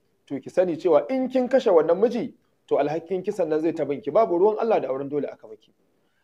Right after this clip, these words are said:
Alhakin iyayenki na sun miki auren dole daban, alhalin kin, a, alhakin kin kashe mijinki ke ma daban. To saboda haka ya kamata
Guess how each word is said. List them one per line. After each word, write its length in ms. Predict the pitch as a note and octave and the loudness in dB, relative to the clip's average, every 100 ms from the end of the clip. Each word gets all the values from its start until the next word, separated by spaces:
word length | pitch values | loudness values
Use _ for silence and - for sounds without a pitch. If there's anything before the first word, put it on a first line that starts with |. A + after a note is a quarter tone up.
| _ | _
Alhakin 400 | E3 F3 G#3+ B3 A#3+ | 4 4 2 -2 4
iyayenki 460 | A#3+ G#3 G#3+ G3+ | 4 4 2 2
na 100 | F#3 | 2
sun 200 | F3+ G3 | 2 2
miki 200 | G3+ G3+ | 0 4
auren 260 | D#3+ E3 E3 | 4 4 4
dole 240 | F3+ E3+ | 4 6
daban, 300 | C3 A2+ C#3 - _ _ _ - | 4 2 0 -2 _ _ _ 0
alhalin 380 | D#3 E3+ F#3+ F#3 | 2 2 2 0
kin, 140 | G3 - | -4 4
a, 220 | E3 C#3+ C3+ | 6 8 6
alhakin 320 | E3 F#3+ F#3 | -2 -4 -8
kin 120 | G3 | -4
kashe 200 | G3 F3 | -4 -4
mijinki 360 | D#3+ D3+ - - | -4 -4 -8 -8
ke 100 | D3 | -4
ma 120 | D3+ C3+ | -2 -4
daban. 220 | A2 G2+ _ _ _ _ _ _ _ _ _ - | -6 -16 _ _ _ _ _ _ _ _ _ -16
To 60 | |
saboda 320 | B2 F#3 G3 E3+ | 0 4 6 6
haka 340 | G3 G3 G3 - _ _ _ _ - | 6 4 2 -6 _ _ _ _ 2
ya 240 | F3 G#3+ | 6 8
kamata 560 | - F3+ F3 F3 B2+ | 6 2 2 0 -6